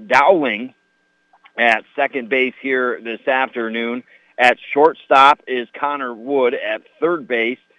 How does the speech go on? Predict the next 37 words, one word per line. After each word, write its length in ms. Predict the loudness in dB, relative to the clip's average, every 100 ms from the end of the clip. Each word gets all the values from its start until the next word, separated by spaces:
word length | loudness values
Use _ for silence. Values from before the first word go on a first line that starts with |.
| _
is 220 | -6 -6 0
Jared 300 | 6 6 6
Wilson. 480 | 4 6 6 2 -6
We 80 | -6
get 160 | -2 0
out 240 | 0 -2
to 60 | -8
the 160 | -2
outfield 480 | -2 -4 -6 -6 -4
and 180 | -8 -4
left 220 | -6 -4
field, 260 | -4 -4 -4
Tanner 220 | -12 -8
Pignoni. 480 | -8 -8 -8 -8 -12 _ _
We 120 | -10 -2
look 200 | -2 -4
to 120 | -14 -2
center 200 | -2 -2
field 320 | -2 0 0
and 180 | -4 -4
Garrett 300 | 2 2 2
LeClaire. 560 | -2 -4 0 2 2 -2 _ _ -8
And 260 | -6 -6 -12
closing 440 | -2 -2 -2 -8 -6
things 280 | -6 0
out 200 | 0 0
defensively 800 | -2 -6 -6 -6 -8 -4 -4 -2
in 140 | -4 -2
right 300 | -2 -2 -4
field 320 | -4 0 0 -2
is 160 | -8 -10
Storm 400 | -6 -2 -2 -4
Kingsbury 840 | -8 -8 -6 -6 0 2 4 2 -4 _ _ _
for 340 | 2 6 6 4
the 160 | -2 -2
Gouverneur 640 | 2 2 2 -2 2 0 0
Wildcats. 880 | 2 4 6 4 2 -2 0 0